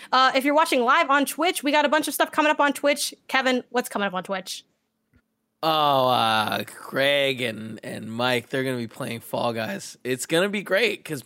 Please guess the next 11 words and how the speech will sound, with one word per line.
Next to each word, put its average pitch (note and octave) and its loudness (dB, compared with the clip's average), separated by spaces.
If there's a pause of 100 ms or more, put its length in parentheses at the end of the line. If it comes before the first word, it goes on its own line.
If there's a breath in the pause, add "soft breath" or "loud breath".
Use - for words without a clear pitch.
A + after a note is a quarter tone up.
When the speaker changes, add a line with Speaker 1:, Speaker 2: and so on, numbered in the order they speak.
(140)
Speaker 2:
uh, A#2 -4
you C3 -6
know, A#2 -4
Greg, C#3 0 (380 soft breath)
not C#3 0
so D3 2
good. E3 0
Speaker 1:
<laughs> - -20
Speaker 2:
Mike, C#3+ 0
really D#3 2
good. B2+ -4